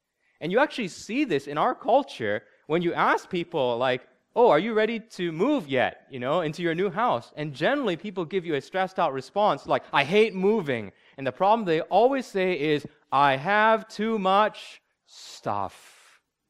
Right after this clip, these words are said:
That is the problem with North Americans, first world problem. See, you may not realize it, but possessions actually, uh,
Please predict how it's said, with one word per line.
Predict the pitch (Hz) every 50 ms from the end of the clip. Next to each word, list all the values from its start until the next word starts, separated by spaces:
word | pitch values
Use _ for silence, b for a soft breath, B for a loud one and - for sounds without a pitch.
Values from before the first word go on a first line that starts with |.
| _ _ _ _ _ _ _ _ _ _ _ _ _
That | - 143 147 143
is | 131 110
the | 110
problem | - - 127 123 117 120 117 120 117 110
with | 107 104 - -
North | 117 110 117 113 -
Americans, | 110 101 113 120 127 127 - _ 113 110 107 _ _
first | _ 135 143 143 - _
world | - 131 131 127 113
problem. | _ - 113 127 139 123 107 95 90 85 90 104 _ _ b b b b b b b b b
See, | _ 208
you | 202 185 208 214
may | 254 302
not | 311 262 147 135
realize | 135 180 220 214 180 139 120 113 107 -
it, | 117 110 - - 120
but | 139 131 127 120 -
possessions | - 143 123 117 143 190 240 156 - - - 113 95 92 92 - -
actually, | 160 170 175 - - - - 147 127 120 - _ _ _ _ _ _ _ _
uh, | 131 113 107